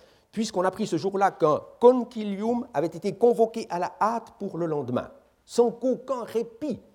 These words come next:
n'ait été laissé aux Béotiens pour élaborer librement, réfléchir. Euh, cela, Tite-Live doit bien le reconnaître, hein. Euh,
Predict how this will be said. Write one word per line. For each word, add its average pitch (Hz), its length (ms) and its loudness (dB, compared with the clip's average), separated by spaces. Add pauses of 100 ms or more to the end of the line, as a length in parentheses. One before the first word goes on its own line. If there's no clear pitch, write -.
n'ait 135 100 -6
été 135 280 -8
laissé 180 480 -2 (460)
aux 135 80 0
Béotiens 135 420 0
pour 135 300 -6
élaborer 127 720 -2
librement, 113 720 -6
réfléchir. 87 760 -14 (480)
Euh, 71 300 -12 (160)
cela, 135 260 -4
Tite-Live 147 560 -12
doit 127 140 -8
bien 135 160 -8
le 131 80 -4
reconnaître, - 640 -6 (120)
hein. 80 60 -20 (240)
Euh, 82 140 -8